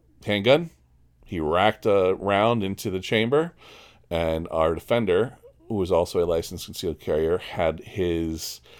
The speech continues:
Glock loaded and ready in his gym bag. He pulled it out, fired the first shot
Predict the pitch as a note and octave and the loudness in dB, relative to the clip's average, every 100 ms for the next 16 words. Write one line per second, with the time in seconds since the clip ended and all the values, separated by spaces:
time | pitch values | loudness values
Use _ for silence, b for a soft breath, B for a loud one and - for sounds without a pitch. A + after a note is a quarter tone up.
0 | B B B - F#2 G2 A#2+ - - _ | B B B 4 6 6 4 -2 -16 _
1 | _ _ - - G2+ F#2+ F#2+ A2+ G#2+ F2+ | _ _ -20 -8 2 4 4 4 2 0
2 | F#2+ - F2+ F#2+ F#2+ G2+ _ - F2+ F#2 | -4 -4 -2 0 -2 -6 _ -6 -4 -4
3 | - F#2 E2+ D#2 - - A#2 F2 D#2+ D#2+ | -4 -4 -4 -6 -8 -2 0 2 2 0
4 | E2 - A2+ F#2+ D#2 D#2+ D#2 - _ _ | -6 -2 2 2 2 2 0 -2 _ _
5 | - - F2+ F#2 F2 E2+ D2+ - E2 D#2 | -18 2 4 6 4 2 -6 -4 -2 -2
6 | - F2+ D#2 D2+ | -4 0 0 0